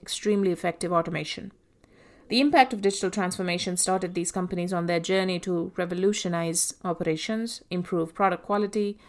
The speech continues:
reduce time to market, and unlock value. Quixi continues to work within all of these and many more industries and businesses for future innovation.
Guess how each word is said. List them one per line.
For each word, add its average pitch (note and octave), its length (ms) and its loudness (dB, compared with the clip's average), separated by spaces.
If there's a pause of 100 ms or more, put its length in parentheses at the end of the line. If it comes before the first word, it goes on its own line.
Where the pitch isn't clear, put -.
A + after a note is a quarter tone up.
(160)
reduce A#3 340 4
time F3+ 280 0
to F3+ 100 -4
market, F3+ 420 0
and F3+ 140 -4
unlock E3+ 340 -2
value. F3 420 0 (800)
Quixi - 320 4
continues F#3+ 580 4
to F#3 100 -2
work F#3 260 2
within F3+ 300 -2
all G#3+ 260 4
of A3 140 0
these F#3 240 4
and F3+ 120 -4
many G3 220 4
more F#3 240 2
industries F3+ 640 -2
and F3+ 160 -2
businesses E3+ 520 -2
for F3+ 120 -4
future F3 400 -2
innovation. F3+ 600 0